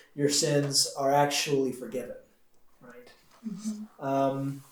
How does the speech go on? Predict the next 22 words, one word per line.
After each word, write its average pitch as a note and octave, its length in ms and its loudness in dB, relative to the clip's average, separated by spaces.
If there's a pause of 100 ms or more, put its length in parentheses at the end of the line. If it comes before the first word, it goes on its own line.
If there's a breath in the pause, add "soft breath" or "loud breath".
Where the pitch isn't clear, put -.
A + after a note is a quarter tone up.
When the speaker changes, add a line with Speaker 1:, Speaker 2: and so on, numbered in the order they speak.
(680 soft breath)
Speaker 1:
so F3 260 12
then E3+ 360 12
number E3 280 8
two, E3 680 10
uh, D3 460 10
sin F#3+ 680 6
forgiven, D#3+ 760 8
the C#3+ 40 0
devil D#3+ 380 10
destroyed, D3+ 680 10
and C3 200 0
death D3+ 240 8
swallowed C#3+ 420 8
up, C#3 300 6
all C#3 180 4
for C3+ 220 -6
you. D3 500 4 (680 soft breath)
How F3 440 8
is D3 360 0
this C#3+ 360 4
gospel B2 680 -2
surprising? C#3+ 640 -6